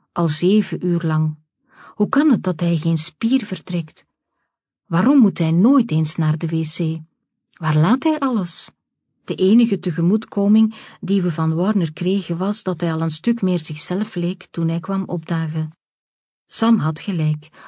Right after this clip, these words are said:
Warner was onder de douche geweest. Je zou denken dat hij zich voorbereidde op een date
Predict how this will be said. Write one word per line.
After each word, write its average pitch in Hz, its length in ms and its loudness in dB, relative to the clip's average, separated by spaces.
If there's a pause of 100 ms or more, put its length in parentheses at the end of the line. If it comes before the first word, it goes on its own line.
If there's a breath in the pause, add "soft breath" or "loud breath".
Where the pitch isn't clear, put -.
(140 loud breath)
Warner 208 520 2
was 165 360 -2
onder 180 340 -4
de 196 100 0
douche 165 320 -4
geweest. 160 540 -6 (480)
Je 170 120 -4
zou 156 180 0
denken 165 280 0
dat 165 160 -2
hij 165 120 0
zich 156 200 -2
voorbereidde 170 680 -2
op 160 160 -6
een 151 160 2
date 185 360 0